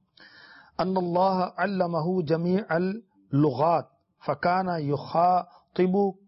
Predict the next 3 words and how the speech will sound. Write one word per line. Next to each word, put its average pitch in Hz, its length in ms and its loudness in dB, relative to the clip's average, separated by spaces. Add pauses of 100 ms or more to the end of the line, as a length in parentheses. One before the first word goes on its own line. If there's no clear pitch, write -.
کل 226 320 0
یوم 175 600 -2 (1800)
بلغتہم۔" 175 880 2